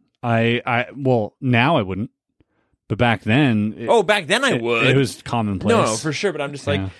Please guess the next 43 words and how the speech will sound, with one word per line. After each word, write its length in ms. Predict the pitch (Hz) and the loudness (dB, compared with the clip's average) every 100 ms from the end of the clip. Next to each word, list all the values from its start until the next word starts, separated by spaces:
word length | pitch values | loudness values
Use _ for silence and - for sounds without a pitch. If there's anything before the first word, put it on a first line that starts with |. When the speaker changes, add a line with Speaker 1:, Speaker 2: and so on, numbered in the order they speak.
| - - - | -20 -20 -8
Speaker 2:
I 100 | 131 | -4
don't 140 | 147 | -2
know. 140 | 123 | -2
What 160 | 139 139 | 0 0
if 100 | 143 | 0
fucking 320 | - 156 147 | 0 -2 -4
some 260 | 131 147 127 | -6 -6 -2
random 300 | 139 143 139 | 0 0 -2
government 380 | 135 135 151 135 | -2 -4 -6 -6
gets 200 | 120 127 | -6 -6
in, 140 | 123 | -8
like, 140 | 120 | -8
we're 100 | 117 | -6
Speaker 1:
Oh, 160 | 127 123 | 0 2
Speaker 2:
going 40 | |
back 100 | 113 147 156 | 4 2 2
Speaker 1:
definitely 100 | 98 | 2
Speaker 2:
to 80 | 95 | 0
Speaker 1:
not. 80 | 87 | 0
Speaker 2:
public 320 | 156 143 - _ - - | -2 -4 -12 _ -20 -6
execution? 460 | 156 151 180 170 151 | -6 -4 -4 -4 -4
I'm 80 | |
like, 160 | 135 127 | -6 -8
do 120 | 139 | -6
I, 160 | 139 139 | -6 -8
do 120 | 127 | -10
I 140 | 135 131 117 | -14 -14 -8
Speaker 1:
Would 300 | 127 117 135 | 0 4 4
there 100 | 127 | 4
be 160 | 113 110 | 2 2
people 240 | 107 104 | 2 2
there 140 | 101 98 | 2 2
watching 340 | 95 95 113 | 2 2 0
with 80 | 107 | 0
their 100 | 92 | -2
phones? 400 | - 95 120 110 | -2 -2 0 0
Yes, 280 | 95 82 90 | -2 -2 -2
a 100 | 92 | 0
hundred 80 | 117 | 2
percent. 40 | |
Speaker 2:
A 40 | |
hundred 200 | 147 165 | 2 2
percent. 440 | 160 101 254 285 | 2 2 0 -2